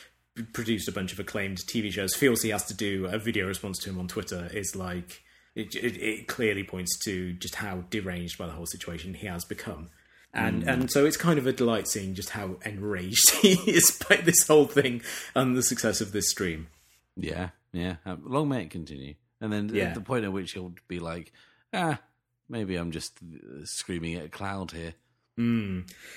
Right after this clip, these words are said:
Speaker 1: yeah. And I'll, I'll put a link to the notes here to, to that stream, which also has, uh, donation links on it if anyone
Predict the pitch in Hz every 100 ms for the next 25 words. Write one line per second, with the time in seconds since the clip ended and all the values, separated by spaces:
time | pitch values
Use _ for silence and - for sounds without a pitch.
0 | - - 104 87 - _ - 123 117 117
1 | 120 117 117 113 107 101 - - - -
2 | - 104 101 98 95 - 95 90 98 90
3 | - - 98 - - 95 92 110 98 95
4 | 107 104 113 110 110 113 151 170 - 101
5 | 92 95 90 87 101 98 95 95 95